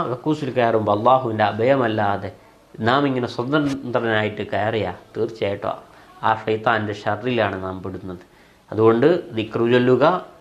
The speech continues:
ഇടത് കാല് വെച്ചുകൊണ്ട് മാത്രം ബാത്റൂമിലേക്ക് കയറിയെന്ന് ഉറപ്പുവരുത്തുക. മക്കളെ കൊണ്ട് പഠിപ്പിക്കുക. പ്രിയപ്പെട്ട സഹോദരിമാരെ, എല്ലാ മക്കളും ഈ വിഷയം ശ്രദ്ധിക്കുമ്പോൾ നമ്മുടെ ജീവിതത്തിലെ പ്രയാസങ്ങൾ മാറും. അതിലെന്താണ് സംശയമുള്ളത്?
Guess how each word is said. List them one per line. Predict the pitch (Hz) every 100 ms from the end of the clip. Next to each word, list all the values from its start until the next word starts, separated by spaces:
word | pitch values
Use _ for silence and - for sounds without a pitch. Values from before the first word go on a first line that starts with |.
| -
ഇടത് | 123 147
കാല് | 131 107 101
വെച്ചുകൊണ്ട് | 101 - 98 101
മാത്രം | 98 117 131 - - - 127 -
ബാത്റൂമിലേക്ക് | 101 101 104 98 95 92 -
കയറിയെന്ന് | 110 120 120 107 101 98
ഉറപ്പുവരുത്തുക. | 131 156 170 165 113 - 95 - - - -
മക്കളെ | 127 180 185
കൊണ്ട് | 180 175
പഠിപ്പിക്കുക. | 175 170 175 160 143
പ്രിയപ്പെട്ട | 139 127 123 113
സഹോദരിമാരെ, | 113 113 117 113 104 101 95 95 - - -
എല്ലാ | 117 143 156
മക്കളും | 143 139 143 170 151 113 - - 139
ഈ | 190
വിഷയം | 185 175 160
ശ്രദ്ധിക്കുമ്പോൾ | 175 165 180 160 143 139
നമ്മുടെ | 139 123
ജീവിതത്തിലെ | 123 160 156 147 143
പ്രയാസങ്ങൾ | 139 143 175 185 180 170
മാറും. | 156 139 120 -
അതിലെന്താണ് | 120 135 135 135 131 123
സംശയമുള്ളത്? | 127 123 - 120 117 107